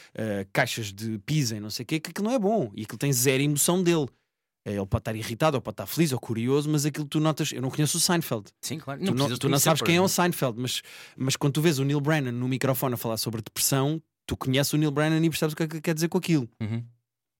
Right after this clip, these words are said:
Speaker 1: Ou seja, eu consigo apreciar os dois tipos de, de comédia, mas eu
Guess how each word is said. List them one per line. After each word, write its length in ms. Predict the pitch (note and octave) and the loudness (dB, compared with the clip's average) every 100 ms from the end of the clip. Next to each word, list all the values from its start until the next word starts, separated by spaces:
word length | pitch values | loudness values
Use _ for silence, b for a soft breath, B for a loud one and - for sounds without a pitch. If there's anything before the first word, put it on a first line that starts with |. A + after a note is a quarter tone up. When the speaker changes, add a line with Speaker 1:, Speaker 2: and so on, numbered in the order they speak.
| B B B | B B B
Speaker 1:
Ou 60 | C3+ | -2
seja, 240 | A#2+ G#2+ | 0 -2
eu 100 | B2+ | -4
consigo 320 | B2+ D3+ E3+ E3+ | 0 2 4 2
apreciar 360 | - - F#3 | 2 2 2
os 80 | F3+ | 2
dois 160 | E3+ D#3 | 0 0
tipos 340 | F3+ - - | -4 -4 -8
de, 60 | C#3 C3 | -8 -10
de 60 | - | -6
comédia, 480 | C#3+ B2+ G#2 G#2 G2 B B B - | -2 -2 -2 -8 -12 B B B -2
mas 420 | C3 C#3+ B2+ - | 4 4 2 -4
eu 220 | D3 C#3+ | 0 0